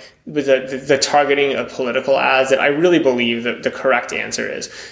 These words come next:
you shouldn't limit people's ability to target messages on the internet, right? Um, and say, "Oh, you can't, as an advertiser, say, 'I wanna reach this person in this way, in this way, in this way.'"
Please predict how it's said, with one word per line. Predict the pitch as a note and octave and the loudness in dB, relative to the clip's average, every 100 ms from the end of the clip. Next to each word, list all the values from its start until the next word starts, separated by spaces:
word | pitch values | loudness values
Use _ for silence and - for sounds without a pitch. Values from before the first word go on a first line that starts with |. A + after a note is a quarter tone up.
| - _ | -20 _
you | - D3 | -4 0
shouldn't | - F#3 C#3 | 2 0 0
limit | C3+ B2 | 2 2
people's | C3 C3+ | 2 0
ability | B2 A#2+ A#2 A2+ | 0 0 -2 -2
to | |
target | - - A2+ A#2 A#2 - - _ - | -4 -2 -2 0 -2 -4 -14 _ -6
messages | A#2+ - A#2+ A#2+ A#2 | -2 -2 -2 -2 -2
on | G#2+ G#2+ | -4 -6
the | |
internet, | F#2+ D#2 - - - - | -8 -8 -8 -12 -14 -8
right? | A2+ G#2+ - | -4 -4 -4
Um, | A#2+ | -4
and | A#2 | -2
say, | A#2 A#2+ | -2 2
"Oh, | D3 | 2
you | C#3 C3 | 2 -2
can't, | - - D3 B2+ | -4 -2 -2 -2
as | B2+ | -4
an | B2 | -8
advertiser, | A2 A2+ A#2+ A2 G#2+ A2+ | -6 -6 -6 -6 -4 -4
say, | A#2 | -2
'I | A2+ | -4
wanna | A2+ A#2 | -6 -8
reach | A2+ - | -8 -2
this | C#3 | -2
person | - B2+ - A#2 | 0 -2 -2 -4
in | A2+ | -4
this | A2+ | -4
way, | - A2+ | -4 -8
in | A2+ | -8
this | A#2 | -8
way, | A#2 A#2 | -6 -8
in | |
this | A2 - | -8 -10
way.'" | A#2+ | -10